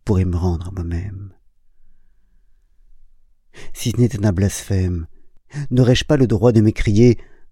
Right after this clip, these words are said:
Grand Dieu, que vous m'êtes cruel en toutes choses, ô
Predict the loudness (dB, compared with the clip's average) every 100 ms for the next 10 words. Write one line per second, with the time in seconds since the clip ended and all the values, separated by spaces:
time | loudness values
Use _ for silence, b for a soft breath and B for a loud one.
0 | -8 -2 2 4 4 2 2 2 2 0
1 | 2 2 2 -4 -4 2 4 6 4 2
2 | -2 -4 -2 -2 0 2 2 -2 -6 B
3 | B B 4 4